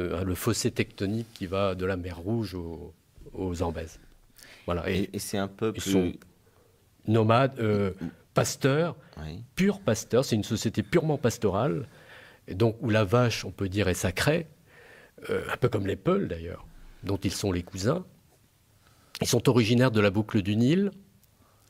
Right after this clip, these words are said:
Speaker 1: et, euh, ils sont environ, puisque c'est très difficile, hein, de faire des, des recensements <laughs> avec les Maasai, mais ils sont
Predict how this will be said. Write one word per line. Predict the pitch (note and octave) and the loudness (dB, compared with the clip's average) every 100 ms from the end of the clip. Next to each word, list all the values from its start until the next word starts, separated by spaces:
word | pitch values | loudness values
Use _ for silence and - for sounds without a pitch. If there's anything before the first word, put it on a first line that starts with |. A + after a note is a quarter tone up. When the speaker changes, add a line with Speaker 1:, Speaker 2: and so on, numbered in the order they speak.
| _ | _
Speaker 1:
et, | - A#2 A#2 A2+ - | 0 4 6 4 0
euh, | |
ils | G#2+ | -4
sont | G#2 A2+ A2 - _ _ _ - | 0 0 0 -6 _ _ _ 2
environ, | B2+ D3 A2+ C3 B2+ C3+ | 4 6 4 2 2 0
puisque | - - | -2 -4
c'est | G2+ - | -4 -4
très | - | -2
difficile, | G#2 G#2 G2 - B2 B2 | -2 -2 -6 -2 -2 0
hein, | G2+ | 0
de | G2 | -2
faire | F2 G#2+ G2 | -2 -2 -2
des, | E2+ F2 F2 E2+ | -2 -4 -4 -6
des | D#2+ | -4
recensements | F2+ F#2 - F2+ - G#2 | -2 0 0 -2 0 -2
<laughs> | - | -2
avec | G2 F#2+ | -4 -4
les | G2+ | -2
Maasai, | G2 F#2+ B2+ | -4 0 2
mais | B2 G#2+ | 2 2
ils | |
sont | - A#2+ | 0 -2